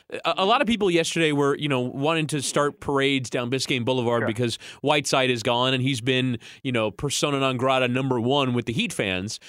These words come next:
Speaker 1: and they were so delighted that you get Jimmy Butler and you get off of Whiteside all in the same trade. But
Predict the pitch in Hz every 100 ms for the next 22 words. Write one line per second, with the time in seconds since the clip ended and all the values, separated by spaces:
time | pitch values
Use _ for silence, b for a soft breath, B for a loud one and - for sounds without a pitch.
0 | B - 147 139 - - 214 175 147 143
1 | 147 131 120 120 120 156 143 147 131 123
2 | 110 120 - 151 175 151 135 127 120 117
3 | 131 131 117 110 110 B B - 151 147
4 | 139 156 139 226 202 151 156